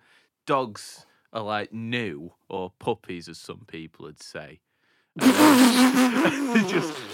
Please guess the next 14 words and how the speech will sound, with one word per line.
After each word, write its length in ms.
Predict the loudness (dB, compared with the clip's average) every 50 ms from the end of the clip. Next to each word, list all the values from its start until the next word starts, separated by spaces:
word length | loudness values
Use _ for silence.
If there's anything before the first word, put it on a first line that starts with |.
| -16 -6 -2
they 120 | -2 -2 0
just 240 | -2 -6 -8 -8
sprint 680 | -10 -12 -14 -12 -8 -2 0 0 0 0 -2 -6 -4 -2
around 640 | 0 2 2 4 4 4 2 0 -2 -4 -8 -12 -14
for, 140 | -10 -6 -6
like, 220 | -6 -6 -6 -6
half 400 | -4 -2 0 0 -2 -4 -6 -8
an 120 | -8 -6
hour 300 | -6 -6 -6 -6 -8 -10
during 360 | -10 -10 -10 -8 -8 -8 -10 -10
the 80 | -10 -8
night, 440 | -6 -6 -4 -6 -6 -8 -14 -16 -16
you 120 | -14 -10
know? 260 | -8 -8 -8 -8 -10